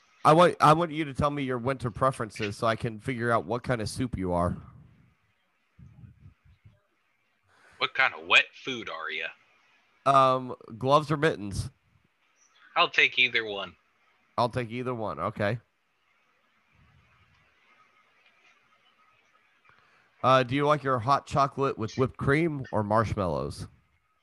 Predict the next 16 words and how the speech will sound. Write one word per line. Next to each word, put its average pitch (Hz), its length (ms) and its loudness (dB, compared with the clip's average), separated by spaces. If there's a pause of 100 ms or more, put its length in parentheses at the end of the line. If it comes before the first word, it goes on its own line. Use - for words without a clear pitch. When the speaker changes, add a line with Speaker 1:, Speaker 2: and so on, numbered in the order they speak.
(320)
Speaker 2:
With 135 180 0 (100)
both. 123 540 0 (380)
Speaker 1:
With 101 200 -4
both. 113 400 2
Okay. 110 440 -2 (3750)
Is 143 280 -2
November 143 480 2
considered 147 460 0
a 131 60 2
winter 117 340 0
month? 82 380 -2 (840)
Speaker 2:
No. 107 200 -2 (2000)
Speaker 1:
Not 123 200 -2
there 120 160 0
in 104 60 -4
Florida. 110 400 -4